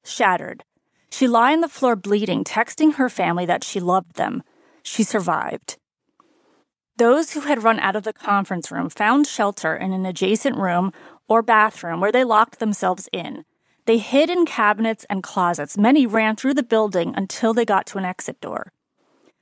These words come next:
Anise Kondokar, a forty-two-year-old environmental health specialist, was exiting the restroom and entered the hallway just as two bullets whizzed over her head.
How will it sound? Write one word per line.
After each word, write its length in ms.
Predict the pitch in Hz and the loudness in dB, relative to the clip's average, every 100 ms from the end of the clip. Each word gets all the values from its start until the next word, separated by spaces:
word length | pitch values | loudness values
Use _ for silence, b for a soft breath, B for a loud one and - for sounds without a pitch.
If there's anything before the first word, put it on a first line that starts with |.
| _ _ - | _ _ 0
Anise 440 | 240 233 269 294 | 2 4 4 2
Kondokar, 680 | - 285 226 208 - - - - | 0 2 2 0 -2 -6 -6 -8
a 80 | |
forty-two-year-old 920 | 202 - 262 320 302 - 269 254 214 202 | -8 0 2 2 -4 0 4 4 4 0
environmental 640 | 202 196 196 247 254 240 | -4 0 2 2 0 -4
health 320 | 185 208 208 | -4 -2 -2
specialist, 640 | - - 151 - 165 156 - | -4 -4 -4 -4 -8 -8 -2
was 180 | 214 196 | -2 2
exiting 440 | 233 247 - 320 294 | 0 0 -4 0 2
the 80 | 233 | 2
restroom 480 | 196 196 - 180 | 0 -2 -6 -6
and 100 | 175 | -4
entered 260 | 175 240 277 | -2 -2 0
the 80 | 262 - | -2 0
hallway 480 | 254 233 185 139 - _ _ _ | 0 2 0 -4 -8 _ _ _
just 380 | - 240 277 - | 0 4 4 0
as 180 | - 269 | -4 -4
two 220 | - 254 | -2 0
bullets 380 | 233 220 196 - | 2 2 0 -2
whizzed 320 | 185 202 208 | 0 0 0
over 280 | - 196 190 | 0 0 0
her 160 | 185 185 | 0 -2
head. 360 | - 165 - | -2 -4 -4